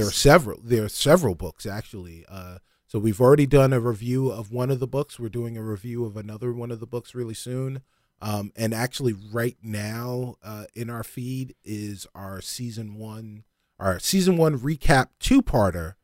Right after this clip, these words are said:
Speaker 2: featuring, um, my Spawn on Me brother, uh, Mister Sharif Jackson. Uh, so, uh, yeah, we're doing those.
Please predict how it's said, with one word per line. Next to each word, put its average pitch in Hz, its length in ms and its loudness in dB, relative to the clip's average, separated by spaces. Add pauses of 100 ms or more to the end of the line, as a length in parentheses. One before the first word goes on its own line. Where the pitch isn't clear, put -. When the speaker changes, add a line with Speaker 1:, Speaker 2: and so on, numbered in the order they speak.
(280)
Speaker 2:
featuring, 110 800 0 (100)
um, 101 420 -14
my 107 140 -10
Spawn 113 320 -10
on 101 80 -8
Me 101 100 -8
brother, 95 560 -12
uh, 90 220 -16
Mister 95 240 -16
Sharif 87 320 -14
Jackson. 87 460 -10 (500)
Uh, 85 300 -8
so, 92 540 -6
uh, 90 480 -14 (140)
yeah, 110 180 -6
we're 98 120 -8
doing 120 300 2
those. 151 520 8